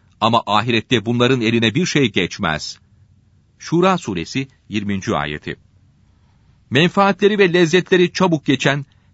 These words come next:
tükenen dünyayı isteyenlerden dilediğimize, istediğimizi veririz. Ahiret menfaatleri için çalışan müminlerin mükafatları boldur. İsra suresi on sekiz, on dokuzuncu ayetler.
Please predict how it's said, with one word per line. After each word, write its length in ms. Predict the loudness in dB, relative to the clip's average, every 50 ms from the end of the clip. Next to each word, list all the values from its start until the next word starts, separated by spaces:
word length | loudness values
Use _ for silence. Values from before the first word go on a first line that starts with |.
| _ _
tükenen 560 | -8 0 2 2 2 4 2 0 -2 -4 -2
dünyayı 420 | 0 0 2 2 2 2 2 0
isteyenlerden 800 | 0 -2 -2 0 2 2 2 2 2 0 0 0 0 -2 -2 -2 -6 _ _ _ _ _ _ -20 _ -12 -2
dilediğimize, 720 | 0 2 2 2 0 0 0 0 0 -2 0 0 0 -2 -2 -8 _ _ _ _ _ _ _
istediğimizi 720 | -4 -4 -2 0 0 0 2 2 2 2 0 0 0 0 2
veririz. 520 | 2 2 2 0 -4 -6 -10 -12 -16 -18 _ _ _ _ _ _ _ _ _ _ _ _ _ _ _ _ 0
Ahiret 460 | 2 2 2 2 2 2 2 0 0
menfaatleri 640 | -2 -2 -2 0 2 0 0 0 2 2 2 2 2
için 220 | 0 -2 -4 -2
çalışan 440 | -2 -2 -2 -2 0 0 0 -2 0
müminlerin 560 | 0 0 2 2 2 2 2 2 2 2 0
mükafatları 840 | 0 -4 -2 0 0 0 0 2 0 -2 0 0 -2 -2 -2 0 0
boldur. 400 | 0 0 0 -2 -6 -10 -12 -12 -14 _ _ _ _ _ _ _ _ _ _ _ _ _ _ _ _ _ _
İsra 400 | -8 -6 -6 -4 -4 -4 -4 -4
suresi 520 | -6 -8 -6 -6 -6 -6 -2 -2 -2 -2 -2 -6 _ _ _ _ _ _
on 140 | -6 -4 -4
sekiz, 400 | -4 -4 -6 -4 -4 -6 -6 -6
on 220 | -6 -6 -6 -4
dokuzuncu 580 | -6 -8 -8 -8 -6 -6 -6 -6 -6 -8 -10 -10 _ _
ayetler. 520 | -8 -6 -6 -6 -10 -14 _ -10 -10 -10